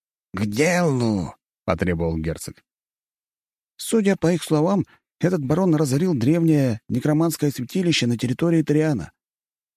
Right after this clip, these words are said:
Он нашел там множество сокровищ и уничтожил алтарь с огромным запасом энергии», — закончил лазутчик. Аристократы в зале заметно зашевелились и начали шептаться.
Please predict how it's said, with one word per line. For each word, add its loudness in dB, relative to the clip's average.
Он 4
нашел 0
там 0
множество 0
сокровищ 0
и 2
уничтожил 0
алтарь -2
с -4
огромным 2
запасом 0
энергии», — 0
закончил -2
лазутчик. -2
Аристократы 0
в 2
зале 2
заметно 0
зашевелились 0
и 0
начали -2
шептаться. -8